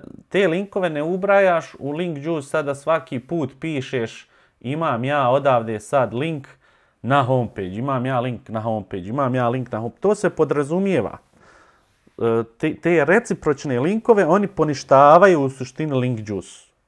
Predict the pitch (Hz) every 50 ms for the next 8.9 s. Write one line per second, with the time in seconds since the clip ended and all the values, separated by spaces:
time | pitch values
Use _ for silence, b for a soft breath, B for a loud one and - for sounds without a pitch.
0 | _ _ - 104 104 110 127 147 143 113 92 - 98 95 107 131 151 - - 139
1 | - - 117 104 - - 113 104 127 175 196 190 180 - - 143 147 160 151 -
2 | - 151 139 127 127 123 123 127 117 104 107 107 95 - - _ b b b b
3 | b b b b 123 143 143 143 170 160 147 135 - - - 113 110 - - 156
4 | 160 180 175 - 190 185 175 - b b b b b b _ - - 123 135 135
5 | 127 123 - - 120 135 147 135 - - 135 147 139 135 127 117 107 110 113 139
6 | 170 202 214 196 175 147 147 147 135 143 143 156 170 170 160 143 143 185 175 -
7 | - - 127 104 101 104 107 110 110 120 117 110 98 110 120 131 123 123 147 131
8 | - 127 107 92 - - - - - 95 92 95 107 123 131 160 190 202